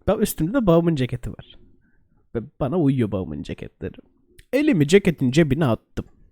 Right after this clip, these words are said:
Ama bir sürü hap var ceketin cebinde. Böyle tuttum, çektim birini. "Lan," diyorum, "biz babamla dişçiye gittik. Kesin ağrı kesicidir bu."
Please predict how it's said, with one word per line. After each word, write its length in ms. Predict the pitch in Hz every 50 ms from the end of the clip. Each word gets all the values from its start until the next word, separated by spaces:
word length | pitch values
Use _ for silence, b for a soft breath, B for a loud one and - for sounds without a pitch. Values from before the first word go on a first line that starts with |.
| _ - - _
Ama 240 | - 147 165 147 143
bir 140 | 175 247 202
sürü 240 | - - - 160 196
hap 320 | - - 190 - _ -
var 120 | 143 127 120
ceketin 440 | - 113 113 - 113 - - 107
cebinde. 440 | - 104 - - - - - - - - _ _ _ _ _ _ _ _ _ b b b b b b b b b b b b b b b b b b
Böyle 160 | - 220 202
tuttum, 380 | - - - - _ - 214 196
çektim 500 | - - - 202 - - - 214 208 185
birini. 200 | 147 123 120 120
"Lan," 320 | 123 131 160 185 196 170
diyorum, 200 | 151 131 120 131
"biz 180 | 139 151 147 147
babamla 400 | 143 143 156 156 165 151 131 127
dişçiye 360 | 135 - - - - 151 143
gittik. 360 | 131 - - - - - -
Kesin 340 | - - 175 - - 247 240
ağrı 240 | 208 202 220 233 240
kesicidir 500 | - 226 - - - - 139 - 127 117
bu." 320 | 113 - 98 - - _